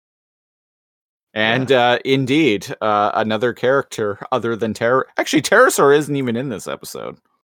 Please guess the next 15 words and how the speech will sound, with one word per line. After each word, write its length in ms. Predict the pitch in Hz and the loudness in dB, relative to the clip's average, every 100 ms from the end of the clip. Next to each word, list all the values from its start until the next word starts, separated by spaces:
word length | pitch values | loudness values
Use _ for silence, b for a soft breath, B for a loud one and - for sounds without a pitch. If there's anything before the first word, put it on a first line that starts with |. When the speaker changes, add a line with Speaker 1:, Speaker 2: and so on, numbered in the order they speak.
| _ | _
Speaker 2:
Oh. 380 | 151 156 76 - _ _ _ - | -4 -4 -6 -14 _ _ _ -10
Speaker 1:
That, 140 | 107 _ | -10 _
now 160 | 104 98 | -2 -2
that 140 | 92 | -2
I 80 | 87 | -4
think 200 | 113 110 | -6 -10
about 260 | 64 64 | -6 -6
it. 160 | 78 - _ _ _ _ _ _ _ _ _ | -6 -8 _ _ _ _ _ _ _ _ _
Yeah, 120 | 165 135 | 2 2
he's 120 | 107 | 2
not 160 | 127 127 | 2 2
in 120 | 131 | 2
it 220 | 95 - | -2 -4
at 180 | 98 98 | -4 -2
all. 320 | 110 78 | -4 -8